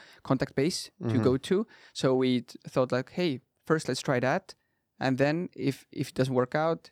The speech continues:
Speaker 1: then we can also, you know, go to, uh, near countries
Speaker 2: Right.
Speaker 1: nearby," right? So,
Speaker 2: Plan B.
Speaker 1: uh, yeah, that was the plan B,
Speaker 2: But plan
Speaker 1: essentially,
Speaker 2: A
Speaker 1: yeah.
Speaker 2: worked.
Speaker 1: Yeah, plan A
Speaker 2: All right, well,
Speaker 1: worked,
Speaker 2: let's talk
Speaker 1: yeah.
Speaker 2: about plan A. Let's
Speaker 1: <laughs>
Speaker 2: talk about Bit of Property. We have your pitch deck here.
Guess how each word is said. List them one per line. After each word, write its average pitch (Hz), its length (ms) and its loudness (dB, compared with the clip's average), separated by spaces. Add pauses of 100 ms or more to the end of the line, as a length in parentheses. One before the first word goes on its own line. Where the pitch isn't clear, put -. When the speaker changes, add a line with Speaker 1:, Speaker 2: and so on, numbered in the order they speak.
Speaker 1:
then 135 120 2
we 123 80 2
can 127 160 -4
also, 123 320 0
you 123 140 -2
know, 113 180 -2
go 113 220 -4
to, 127 400 -6
uh, 73 200 -6
near 131 200 0
countries 120 500 -6 (100)
Speaker 2:
Right. 110 240 4
Speaker 1:
nearby," 113 440 2
right? 127 280 -4
So, - 120 -2
Speaker 2:
Plan 113 180 6
B. 117 80 4
Speaker 1:
uh, 107 240 4
yeah, 123 220 0
that 127 160 0
was 123 100 0
the 117 160 0
plan - 300 -6
B, 120 180 -4
Speaker 2:
But 127 220 0
plan 131 200 4
Speaker 1:
essentially, 127 100 4
Speaker 2:
A 131 80 4
Speaker 1:
yeah. 123 60 4
Speaker 2:
worked. 127 520 2
Speaker 1:
Yeah, 156 140 6
plan 156 240 0
A - 20 6
Speaker 2:
All 151 60 10
right, 170 80 8
well, 202 80 6
Speaker 1:
worked, 175 80 6
Speaker 2:
let's 180 120 4
talk 196 120 4
Speaker 1:
yeah. - 100 6
Speaker 2:
about 156 120 4
plan 160 220 4
A. 127 160 4
Let's 156 160 4
Speaker 1:
<laughs> 196 60 2
Speaker 2:
talk 180 80 4
about 147 340 2
Bit 156 320 2
of 143 180 2
Property. 131 360 4
We 123 140 4
have 151 220 2
your 139 120 2
pitch 135 260 -2
deck 120 160 2
here. 117 340 2